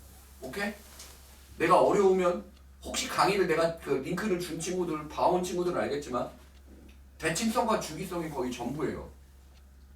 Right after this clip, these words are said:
오케이? 여튼요, 다시 한 번 더 말을 하죠. 잘 들으세요. 이거, 이거 이렇게 진짜 찾아도 돼요. 이거 하다가 보잖아요. 그러면 금방 규칙 나옵니다.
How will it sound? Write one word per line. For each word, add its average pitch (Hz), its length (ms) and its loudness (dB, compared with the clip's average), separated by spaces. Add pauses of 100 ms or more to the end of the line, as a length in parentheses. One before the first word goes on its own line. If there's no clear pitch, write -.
(220)
오케이? - 380 -4 (760)
여튼요, 190 560 0 (420)
다시 160 240 -2
한 214 100 6
번 208 120 4
더 170 100 0
말을 131 340 -2
하죠. - 340 -8 (140)
잘 135 220 -4
들으세요. 151 420 -2 (380)
이거, 185 420 6 (640)
이거 143 420 2 (920)
이렇게 254 320 4
진짜 190 220 -2
찾아도 277 360 2
돼요. - 260 -8 (120)
이거 - 160 -6
하다가 247 340 0
보잖아요. 139 460 -6 (180)
그러면 180 220 -4
금방 214 340 -2
규칙 - 200 -8
나옵니다. 80 400 -8